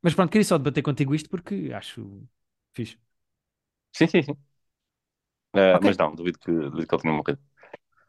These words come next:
Speaker 2: Não acredito.
Speaker 1: Então vamos para o próximo tema, Pedro. Queres falar da tua querida Daisy Jones?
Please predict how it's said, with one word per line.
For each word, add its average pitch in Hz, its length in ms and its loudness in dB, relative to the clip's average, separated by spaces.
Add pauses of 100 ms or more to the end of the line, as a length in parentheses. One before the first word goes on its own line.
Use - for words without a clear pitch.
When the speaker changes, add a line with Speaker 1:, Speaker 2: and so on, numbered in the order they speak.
(260)
Speaker 2:
Não 95 160 4
acredito. 87 380 0 (1600)
Speaker 1:
Então 208 160 2
vamos 233 140 2
para 240 80 4
o - 20 2
próximo 226 260 4
tema, 240 220 4
Pedro. 151 280 2
Queres 190 180 -2
falar 214 180 0
da 208 100 2
tua 214 140 2
querida 214 280 2
Daisy 180 240 2
Jones? 196 480 -2